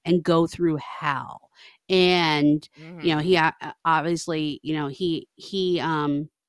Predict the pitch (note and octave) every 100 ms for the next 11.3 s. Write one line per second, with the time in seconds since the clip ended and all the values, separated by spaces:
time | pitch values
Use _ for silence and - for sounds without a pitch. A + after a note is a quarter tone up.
0 | _ - - E3 E3 E3 E3 E3 D#3+ D#3+
1 | D3 C#3+ - F3+ F3 E3 D#3 D3 D3+ G#2+
2 | E3 D#3 D3+ D3 C#3+ C#3+ B2+ B2 B2 B2+
3 | C3 C#3+ B2+ A#2+ - F3 - C3 B2+ -
4 | - - - - - F3+ G3+ F3+ E3 -
5 | B2 A2 A2 A2+ A#2 - G2+ G#2+ C#3 _
6 | _ - G3 G3+ E3 C#3 B2 - - -
7 | - D3+ E3+ E3 - E3 D3+ D#3 D#3+ D3+
8 | D3+ - E3 D#3+ D#3 - F#3 E3+ - _
9 | _ _ _ - - A3+ A3 G#3+ G#3+ G3+
10 | - C#3 F3+ A3 G3+ - G3 A3 A3+ A3
11 | G#3 A3